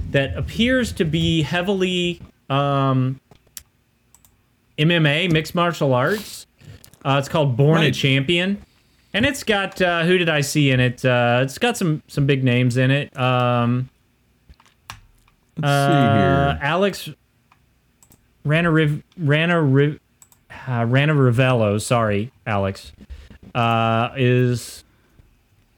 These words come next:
Speaker 1: is behind this.
Speaker 2: Yeah, he's
Speaker 1: And it's starring Mick, uh, oh, Sean Patrick Flannery, who we know.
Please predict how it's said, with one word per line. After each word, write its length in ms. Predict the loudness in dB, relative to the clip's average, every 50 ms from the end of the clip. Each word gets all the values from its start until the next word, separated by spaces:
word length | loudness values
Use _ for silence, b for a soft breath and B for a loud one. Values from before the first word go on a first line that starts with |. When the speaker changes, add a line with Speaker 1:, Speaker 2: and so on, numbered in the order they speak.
| _ _ _ _ _ _ _ _ _ _ _ _ _ _ _ _ _ _ _ _ _ _ _ _ _ _ _ _ _ _ _ _ _ _ _ -2
Speaker 1:
is 180 | -2 0 0
behind 640 | 0 -2 -2 -2 0 0 0 2 2 2 2 4 4
this. 480 | 2 2 2 2 0 0 -2 -6 -6 -4
Speaker 2:
Yeah, 160 | -2 0 2
he's 340 | 2 2 0 0 -4 -8 -12 -20 _ -12 -4 -2
Speaker 1:
And 120 | 0 2
it's 140 | 0 0 -2
starring 380 | -2 -2 -2 0 0 2 2 2
Mick, 200 | 2 0 -2 -6 -8 -4
uh, 260 | -2 0 0 -2 -2 -4 -2
oh, 320 | -2 0 0 0 -2 -4 -10 -12
Sean 300 | -6 -4 -2 -2 -2 -2
Patrick 420 | -2 -4 -4 -4 -6 -10 -12 -8 -4
Flannery, 480 | -2 0 2 2 2 2 0 0 0
who 220 | -2 -2 0 0 0
we 120 | 2 2
know. 380 | 2 2 2 2 0 -2 -4